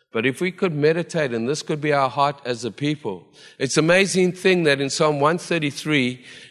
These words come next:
God equates unity with commanded blessing. We are all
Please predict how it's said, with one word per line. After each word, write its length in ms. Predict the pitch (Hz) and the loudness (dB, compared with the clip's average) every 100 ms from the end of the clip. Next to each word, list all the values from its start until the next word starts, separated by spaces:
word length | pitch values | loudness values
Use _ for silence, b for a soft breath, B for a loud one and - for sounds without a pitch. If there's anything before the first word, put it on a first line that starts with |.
| - 101 | -18 0
God 380 | 131 151 180 175 | 6 6 6 0
equates 560 | 156 - 170 156 - | -4 0 2 2 0
unity 840 | 120 143 170 170 - 123 120 117 B B 113 | 0 2 2 0 0 0 0 -4 B B 0
with 200 | 135 - | 0 2
commanded 540 | 151 139 156 151 120 | 2 4 4 2 2
blessing. 460 | 131 160 - 104 - _ _ b b b | 2 2 0 -6 -12 _ _ b b b
We 160 | 113 147 | 4 6
are 100 | 156 | 6
all 540 | 160 185 196 180 - | 6 6 4 2 -6